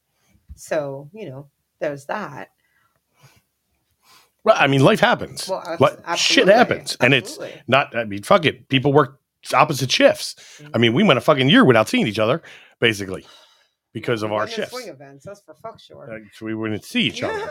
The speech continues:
Speaker 1: <laughs>
Speaker 2: So, I mean,
Speaker 1: Yes.
Speaker 2: we basically went a year at one point in time without seeing each other 'cause of our shift differences.
Speaker 1: Yeah.
Speaker 2: Um, so it wasn't that we were fighting.
Speaker 1: No.
Speaker 2: You were miserable, miserable as hell, but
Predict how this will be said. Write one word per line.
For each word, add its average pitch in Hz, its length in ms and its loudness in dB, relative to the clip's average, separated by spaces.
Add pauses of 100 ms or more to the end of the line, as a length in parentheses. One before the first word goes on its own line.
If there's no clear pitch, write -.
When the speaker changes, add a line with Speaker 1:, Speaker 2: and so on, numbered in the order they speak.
Speaker 1:
<laughs> - 100 -18
Speaker 2:
So, 131 400 -6
I 113 60 -6
mean, 120 140 -10
Speaker 1:
Yes. 113 60 -14
Speaker 2:
we 202 100 -10
basically 127 320 -10
went 120 160 -6
a 107 40 -12
year 165 300 -2
at 104 60 -6
one 107 160 -4
point 101 160 -10
in 92 60 -14
time 101 180 -8
without 98 240 -12
seeing 101 180 -14
each 92 140 -14
other 107 180 -6
'cause 101 360 -14 (400)
of 113 220 -8
our 127 140 -4
shift - 380 -10
differences. 110 420 -20
Speaker 1:
Yeah. 147 140 -20 (460)
Speaker 2:
Um, 104 400 -6 (100)
so 110 340 -14 (180)
it 113 200 -14
wasn't 113 300 -6
that 107 160 -8
we 101 100 -12
were 85 120 -14
fighting. 180 500 -12 (300)
Speaker 1:
No. 330 140 -20
Speaker 2:
You 135 120 -10
were 143 140 -6
miserable, 101 400 -10 (1040)
miserable 98 300 -18
as 82 160 -20
hell, 196 300 -8 (300)
but 165 280 4